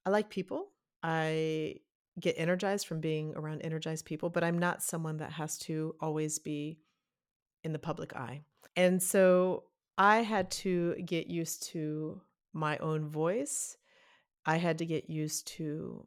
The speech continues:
putting myself out there without worrying about what people would think,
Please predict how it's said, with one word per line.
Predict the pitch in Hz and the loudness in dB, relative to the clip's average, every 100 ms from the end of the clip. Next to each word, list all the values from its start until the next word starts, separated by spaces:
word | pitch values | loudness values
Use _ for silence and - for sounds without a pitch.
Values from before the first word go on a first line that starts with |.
| _ | _
putting | - 214 208 | 2 4 4
myself | 175 - 160 156 - | 2 2 0 -2 -2
out | 156 156 | -2 0
there | 185 185 | 0 0
without | 160 160 113 - | 0 -2 -2 -2
worrying | 160 170 170 170 160 | -4 -2 0 0 -2
about | 156 151 | -2 -4
what | 160 151 | -2 -6
people | - 156 151 | -4 -4 -4
would | 147 156 151 | -4 -6 -4
think, | 165 240 302 | -4 -4 -8